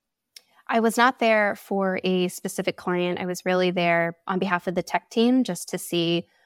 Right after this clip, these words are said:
what was new and to be able to spend time walking the space because, you know, a lot of teams that are there for a specific client are, you know, dedicated to that client and not necessarily walking the whole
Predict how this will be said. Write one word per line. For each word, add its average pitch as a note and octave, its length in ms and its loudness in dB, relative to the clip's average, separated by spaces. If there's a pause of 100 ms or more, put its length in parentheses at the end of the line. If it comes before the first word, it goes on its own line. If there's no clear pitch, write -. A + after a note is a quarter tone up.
what F3+ 160 2
was F3+ 160 0
new C4 360 6
and F#3+ 120 4
to - 100 -10
be E3 140 2
able E3+ 200 0
to F3+ 100 -10
spend F3+ 260 0
time F3 300 0
walking E3 360 0
the F3 80 0
space F3 460 -4
because, E3+ 420 -4
you F3 60 0
know, F3 120 2
a - 20 4
lot F3+ 160 6
of F3 100 2
teams F3 240 0
that F3 120 -2
are F3 100 -2
there E3+ 400 4 (240)
for F#3 220 4
a E3+ 60 4
specific - 500 -4
client E3 580 0 (100)
are, D#3 480 2
you F#3 80 -6
know, D#3+ 100 -2
dedicated F3 520 2
to - 100 -8
that E3 160 4
client F3 300 2
and D#3+ 100 0
not A#2 160 -4
necessarily D#3 500 -4
walking D#3 420 0
the D#3 80 -2
whole C#3 340 -4